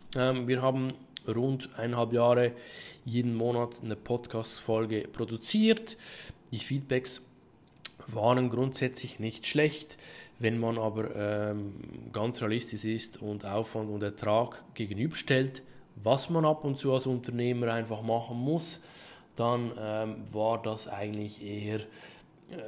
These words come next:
ähm, ein Minusgeschäft. Voilà. So ist es nun mal. Ähm, darum wird's in dieser Form den Podcast nicht mehr geben. Aber, ähm,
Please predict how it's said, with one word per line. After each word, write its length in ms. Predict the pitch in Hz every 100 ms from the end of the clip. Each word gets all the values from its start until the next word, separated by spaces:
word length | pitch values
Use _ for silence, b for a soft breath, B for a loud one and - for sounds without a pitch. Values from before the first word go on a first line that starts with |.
| 104
ähm, 580 | 104 104 104 104 104 104 - - - - -
ein 180 | 104 101
Minusgeschäft. 760 | 127 117 - - - - - - - - - -
Voilà. 200 | - - - - -
So 180 | - 180
ist 220 | 214 -
es 60 |
nun 180 | 240 233
mal. 400 | 226 220 226 - -
Ähm, 800 | 143 147 143 147 143 143 143 - -
darum 320 | 143 156 151
wird's 240 | 151 147 -
in 200 | 143 127 -
dieser 340 | 156 214 233 180
Form 500 | - 160 151 151 139
den 160 | 135
Podcast 560 | 135 135 - 123 120 -
nicht 320 | 131 131 -
mehr 220 | 110 104
geben. 600 | 95 101 123 156 220 277 - 160 B 165 B - - - -
Aber, 600 | 170 220 277 - - - - - - - -
ähm, 180 | 127 127